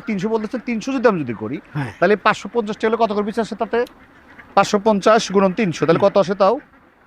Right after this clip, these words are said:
Speaker 1: পাঁচশো পঞ্চাশ, একটু সময় দেন দর্শক, আমরা হিসাবটা দিয়ে দিচ্ছি, আইডিয়া দিচ্ছি, না?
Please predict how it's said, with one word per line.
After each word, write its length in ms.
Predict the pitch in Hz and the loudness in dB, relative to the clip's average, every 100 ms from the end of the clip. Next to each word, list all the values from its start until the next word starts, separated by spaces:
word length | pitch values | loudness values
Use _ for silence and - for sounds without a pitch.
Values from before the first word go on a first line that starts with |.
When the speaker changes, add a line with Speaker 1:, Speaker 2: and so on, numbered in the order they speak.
| _ _ _ | _ _ _
Speaker 1:
পাঁচশো 360 | 175 156 - 175 | -2 -2 -4 -10
পঞ্চাশ, 420 | 175 170 151 175 190 | -6 -8 -2 -2 -2
একটু 380 | 196 - 208 | -6 -2 -2
সময় 240 | 202 190 180 | 0 4 4
দেন 160 | 180 | 2
দর্শক, 240 | 180 185 220 | 2 0 2
আমরা 200 | 175 156 | 2 2
হিসাবটা 300 | 139 147 143 | 0 -2 -4
দিয়ে 120 | 127 | -4
দিচ্ছি, 280 | 104 - 127 | -8 -10 -8
আইডিয়া 360 | - 165 190 | 0 2 2
দিচ্ছি, 240 | 151 107 | 0 -2
না? 100 | 170 | -6